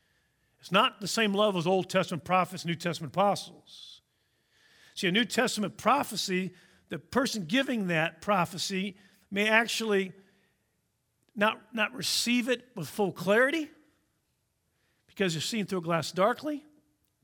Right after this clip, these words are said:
may not understand it perfectly, and may not deliver it perfectly. That's why, again, the Apostle Paul says we see through a glass darkly when it comes to New Testament prophecy.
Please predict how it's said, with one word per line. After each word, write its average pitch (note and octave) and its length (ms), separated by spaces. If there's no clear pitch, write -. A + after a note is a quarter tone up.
may G3+ 200
not A3 200
understand G#3+ 680
it - 160
perfectly, C#4+ 640
and F3+ 140
may A3+ 160
not A3+ 240
deliver G#3 540
it - 240
perfectly. C3+ 640
That's F#3+ 280
why, E3+ 240
again, F#3+ 220
the E3+ 80
Apostle D#3 380
Paul E3+ 220
says D#3 280
we E3 140
see D#3 260
through D#3+ 220
a E3+ 40
glass C#3 360
darkly F#3 440
when C#3+ 80
it C3+ 100
comes D3+ 240
to D#3+ 100
New C#3+ 160
Testament D3 560
prophecy. F3 640